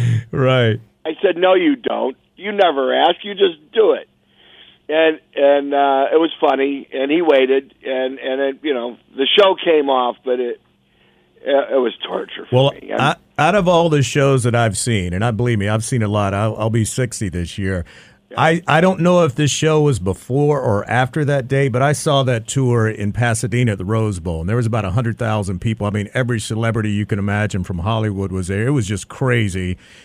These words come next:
Speaker 1: And this is when Axl was really notorious for, you know, coming on three hours late. So
Speaker 2: Right.
Speaker 1: basically, since this was in Pasadena, the city said, "We don't care if you come on at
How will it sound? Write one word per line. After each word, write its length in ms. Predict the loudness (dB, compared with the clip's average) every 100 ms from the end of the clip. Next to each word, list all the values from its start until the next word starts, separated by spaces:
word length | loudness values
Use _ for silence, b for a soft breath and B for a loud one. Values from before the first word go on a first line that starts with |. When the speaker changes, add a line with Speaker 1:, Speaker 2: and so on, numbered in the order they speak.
| B
Speaker 1:
And 220 | -2 0
this 220 | 2 2 0
is 100 | 0
when 160 | 0
Axl 420 | 0 0 0 0 0
was 200 | 0 0
really 260 | 0 2
notorious 840 | 0 -2 -2 0 2 2 2 0 -2
for, 440 | -2 0 2 0
you 120 | 0
know, 160 | 0 0
coming 300 | 0 0 2
on 380 | 2 0 0 -4 -8
three 320 | -4 0 2
hours 380 | 2 2 2 0
late. 360 | 0 2 0 -2 b b b b
So 140 | -4 -2
Speaker 2:
Right. 100 | 2
Speaker 1:
basically, 540 | 2 2 0 0 0
since 260 | 0 -2 0
this 160 | -2
was 140 | 0 0
in 140 | 0
Pasadena, 720 | 2 2 0 -2 0 0 0
the 100 | 0 -4
city 300 | -2 0 0
said, 380 | 0 0 -2 -4
"We 160 | -4 0
don't 180 | 2 0
care 160 | 0 0
if 100 | 0
you 80 |
come 240 | -2 0 0
on 240 | 0 0
at 320 | 0 0 -2